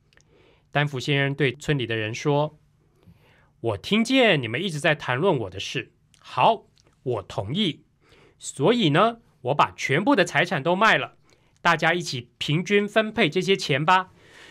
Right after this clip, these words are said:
村民高兴得不得了。黄老师，你知道这有点像什么？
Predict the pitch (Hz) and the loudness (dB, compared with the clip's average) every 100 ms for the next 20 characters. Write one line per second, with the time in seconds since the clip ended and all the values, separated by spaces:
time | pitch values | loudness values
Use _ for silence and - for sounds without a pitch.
0 | - - 160 151 131 147 160 160 156 151 | -14 0 2 2 0 -2 -2 0 0 -2
1 | 120 240 214 147 120 110 117 98 _ _ | -2 -2 -2 0 -2 0 -2 -4 _ _
2 | _ _ _ _ - 131 123 135 113 135 | _ _ _ _ -4 -4 -2 -6 -4 -4
3 | 139 127 123 101 131 110 135 131 | -4 -4 -4 -4 -6 -6 -8 -10